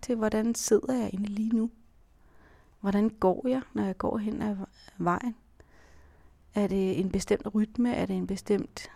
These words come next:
kadence? Er det en bestemt intensitet?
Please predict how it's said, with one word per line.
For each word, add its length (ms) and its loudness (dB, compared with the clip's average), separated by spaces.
kadence? 800 -2
Er 100 -4
det 160 -2
en 120 -4
bestemt 600 -2
intensitet? 1000 2